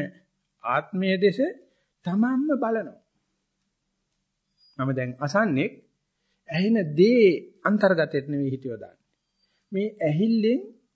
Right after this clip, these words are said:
උපේක්ෂකව මට ඉන්න පුළුවන්. මේ ඇහිල්ලට යටත් වෙන්නේ නැතුව, ඇහිල්ලෙන් නැට වෙන්නේ නැතුව, ඇහිල්ලෙන් කිපෙන්නේ නැතුව, ඇහිල්ලෙන්, ඈ, සැලෙන්නේ නැතුව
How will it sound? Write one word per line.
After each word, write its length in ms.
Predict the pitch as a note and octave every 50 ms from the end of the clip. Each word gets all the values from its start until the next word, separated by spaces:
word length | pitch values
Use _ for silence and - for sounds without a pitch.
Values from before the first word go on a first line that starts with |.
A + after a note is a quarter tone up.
| _ -
උපේක්ෂකව 680 | F4 F3 - - B3+ C4+ C4 C4+ - A#3 A3+ A#3 A#3 A3+
මට 240 | A3 G#3+ A3+ G#3+ A3
ඉන්න 200 | G#3 G#3 G#3+ A3+
පුළුවන්. 340 | G#3 - - - G#3 G#3+ _ _ _ _ _ _ _ _ _ _ _ _ _ _ _ _ _ _ _ _ _ _ _ _ _ _
මේ 140 | - E3 D#3+ -
ඇහිල්ලට 580 | D3+ D3 C#3 D#3+ G#3 G#3+ A3 G#3+ G#3+ G#3 B3 B3+ E4 - - - _ _ _ _ _ _ _ -
යටත් 420 | F#3+ F#3 E3+ G3 G#3 G#3 G#3 G#3+ -
වෙන්නේ 220 | G#3+ G3 F#3+ F#3+
නැතුව, 260 | F#3+ F#3 F3+ F#3 E3 D#3+ -
ඇහිල්ලෙන් 500 | - C#3+ D3 D#3+ F#3+ F#3+ F#3+ G#3 A#3+ C4+ - - - _ _ _
නැට 320 | - D#3 D#3+ E3 F3+ F3+ G#3+
වෙන්නේ 300 | G3+ G3+ G3+ G3 F#3+ F#3
නැතුව, 280 | F3 E3+ F3+ E3+ D#3 D#3 D#3
ඇහිල්ලෙන් 500 | - - C#3 E3 G3 G3 G3 G3 G#3+ G#3+ F#3+
කිපෙන්නේ 500 | - - - G3+ - - G3+ F#3+ F#3 F3+
නැතුව, 300 | F3 E3+ D#3+ - D#3 D3+ D#3 -
ඇහිල්ලෙන්, 500 | - C#3 C#3+ F3 F#3+ F#3 F3+ F#3+ A3+ - - - - _ _ _ _ _ _ _ _ _ _ _ _ _ _ _ _ _ _ _ _ _ -
ඈ, 180 | G#2+ A2+ A#2 A2+
සැලෙන්නේ 460 | - - C#3 D3 E3+ G#3 A3 G#3+ G#3
නැතුව 320 | G3+ F#3 D3 C#3 - C#3